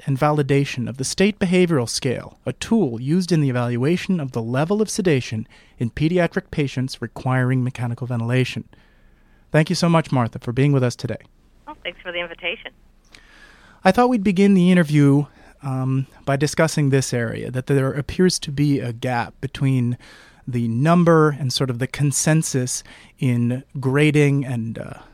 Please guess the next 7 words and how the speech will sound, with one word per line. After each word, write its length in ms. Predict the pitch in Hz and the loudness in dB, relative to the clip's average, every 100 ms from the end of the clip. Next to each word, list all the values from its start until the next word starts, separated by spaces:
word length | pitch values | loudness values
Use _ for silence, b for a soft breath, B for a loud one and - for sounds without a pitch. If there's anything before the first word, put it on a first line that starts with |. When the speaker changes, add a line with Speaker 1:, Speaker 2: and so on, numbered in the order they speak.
| B B - | B B -18
Speaker 1:
using 440 | 147 139 151 143 | -10 -4 0 0
sedation 600 | 135 139 127 147 - 143 | 0 -2 2 2 2 0
scales, 560 | 135 - 139 135 127 123 | 0 0 2 4 2 0
agitation 580 | 123 131 - 147 - 135 | -4 -4 -2 0 0 -2
scales 380 | - 139 131 120 | 0 0 0 -2
in 80 | |
adults, 580 | 120 120 165 131 - - | -2 4 4 4 -2 -14